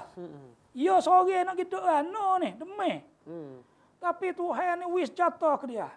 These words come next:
Speaker 2: "Ya ayyuhal muzammil, qum.
Speaker 1: Hmm.
Speaker 2: Qumil laila illa qalila. Nisfa aw inqus." Itu dia. Ila
Speaker 1: Hmm.
Speaker 2: akhirih. Tuhan wis kan?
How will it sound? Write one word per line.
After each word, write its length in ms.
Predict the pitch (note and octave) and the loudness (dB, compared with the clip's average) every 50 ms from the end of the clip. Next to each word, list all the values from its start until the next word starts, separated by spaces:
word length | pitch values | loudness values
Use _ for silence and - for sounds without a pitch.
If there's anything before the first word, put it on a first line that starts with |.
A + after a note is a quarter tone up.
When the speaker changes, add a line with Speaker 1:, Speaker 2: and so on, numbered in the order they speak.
| - _ _ _ _ | -20 _ _ _ _
Speaker 2:
"Ya 260 | - G#3 C#4 D#4+ E4 | -6 -2 0 0 2
ayyuhal 400 | D#4 D4+ D#4+ D4+ C#4 A#3+ D4+ D4 | 2 0 0 0 0 0 0 0
muzammil, 880 | C4+ C#4 D4+ D4 G#3 E3+ D3+ E3+ C#4 E4+ E4 D#4+ D#4+ D#4+ D4 A3+ - - _ _ _ | -2 -4 -4 -4 -6 -6 -4 0 0 0 0 0 -2 -4 -6 -6 -8 -12 _ _ _
qum. 320 | - G4 G#4 D#4+ G3+ C3+ - _ _ _ _ _ _ | -4 -4 -4 -4 -4 -8 -12 _ _ _ _ _ _
Speaker 1:
Hmm. 320 | D#3 D#3 D3+ C#3 B2+ A#2+ | -16 -14 -14 -14 -16 -12
Speaker 2:
Qumil 320 | - C#4 E4 D#4+ D#4+ D4+ | -8 -6 -6 -4 -4 -2
laila 280 | D4 C#4+ D4 C#4 C4 B3 | -2 -2 -2 -2 -4 -6
illa 340 | - B3+ A3+ A#3 A#3 G3 F3 | -8 -10 -8 -6 -6 -6 -6
qalila. 480 | - - F#3 F3 E3 D3+ C#3+ C3+ B2+ B2+ | -6 -8 -10 -10 -10 -12 -12 -10 -10 -10
Nisfa 380 | D3 G3+ C#4+ F3+ - - B3 | -10 -12 -12 -12 -12 -12 -10
aw 100 | A#3+ A#3 G#3+ | -8 -8 -8
inqus." 300 | F#3+ - E3 D3 - _ | -8 -10 -14 -18 -20 _
Itu 140 | _ _ F3 | _ _ -20
dia. 120 | - - _ _ _ _ | -20 -20 _ _ _ _
Ila 120 | G#3 F#3 F3+ | -12 -10 -8
Speaker 1:
Hmm. 80 | F3 D3+ | -8 -10
Speaker 2:
akhirih. 240 | - E3+ D#3 C#3 - _ _ _ _ _ _ _ _ _ _ _ | -12 -16 -20 -20 -20 _ _ _ _ _ _ _ _ _ _ _
Tuhan 240 | _ B3+ A#3+ D4 D#4 | _ -6 -2 -2 0
wis 140 | D#4+ E4+ E4+ | 0 2 2
kan? 180 | F4+ F#4 F4+ | 2 2 2